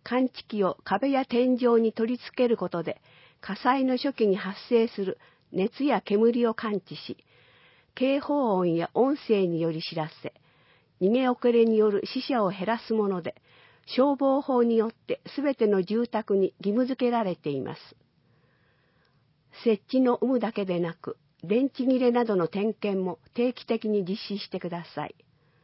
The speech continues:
設置基準など詳しくは担当へお問い合わせくだ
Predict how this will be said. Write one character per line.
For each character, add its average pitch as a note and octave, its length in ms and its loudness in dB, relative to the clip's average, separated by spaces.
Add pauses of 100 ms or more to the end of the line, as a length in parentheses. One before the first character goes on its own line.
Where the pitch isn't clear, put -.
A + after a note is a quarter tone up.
(1080)
設 A#3 240 2
置 C4+ 140 -2
基 C4+ 160 -2
準 B3+ 280 2
な F3+ 140 0
ど E3+ 100 -4
詳 A#3 320 -2
し - 100 -14
く G3 140 -6
は E3 220 -2
担 B3 260 -4
当 A3+ 320 -2
へ G3+ 180 -4
お - 80 -4
問 A3+ 260 -2
い G#3 60 0
合 G3+ 120 -2
わ G3+ 80 -8
せ F#3 120 -8
く E3+ 120 -10
だ F3 160 -10